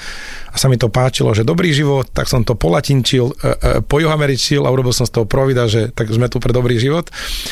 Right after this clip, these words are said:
No a na tom <clears throat> tábore v Liptove sme tie deti prvýkrát spoznali. Boli tam aj menšie deti, aj stredné, aj puber-, puberťáci, aj starší, devätnásť, dvadsať, a že: „Ty, Brťo,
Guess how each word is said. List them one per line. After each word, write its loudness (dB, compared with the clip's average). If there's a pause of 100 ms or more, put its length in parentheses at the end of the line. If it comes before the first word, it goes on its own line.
(720)
No 4
a 2
na 0
tom 0 (240)
<clears throat> 0
tábore 2
v 2
Liptove 0 (720)
sme 2
tie -2
deti 0
prvýkrát 0
spoznali. 0
Boli -2
tam 0
aj 2
menšie 0
deti, -2
aj 0
stredné, 0
aj -
puber-, 0
puberťáci, -2
aj 0
starší, 0 (480)
devätnásť, 0
dvadsať, -2
a -4
že: -4 (360)
„Ty, 2 (880)
Brťo, -4